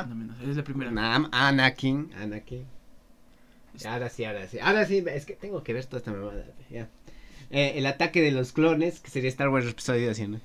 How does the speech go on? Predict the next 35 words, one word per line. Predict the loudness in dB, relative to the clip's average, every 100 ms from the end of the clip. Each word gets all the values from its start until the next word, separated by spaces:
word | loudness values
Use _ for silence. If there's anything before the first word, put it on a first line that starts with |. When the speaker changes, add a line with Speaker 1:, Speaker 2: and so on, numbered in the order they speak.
| -14 -16
Speaker 1:
Ujú. | -16 -12 -12 -14 -14
Speaker 2:
Y | -4 -2 0 -2
The | -4
Clone | 0 0 0
Wars, | -2 -4
o | -6
sea, | -6
la | -4
guerra | -4 -4
de | -4
los | -6
clones. | -6 -6 -8 -12 -20 -20 -20 _ -8
No, | 0 6
Speaker 1:
Así. | 10
Speaker 2:
esa | 10 10
es |
la | 10
serie, | 12 12 12 10 8
estoy | 6 0
mal, | 0 2 0
ya. | -2 -6 -12
Speaker 1:
Sí, | -20 -16 -14
sí, | -12 -14
sí. | -18 -18 -8
Speaker 2:
Ya, | -2 0
y | 2
Star | 0 0 2
Wars | 0 -2 -4
episodio | -8 -4 0 0 0
tres, | 0 0 -2
La | -6
venganza | -4 -4 -4 -4
de | -6
los | -8
Sith. | -14 -14 -12 -10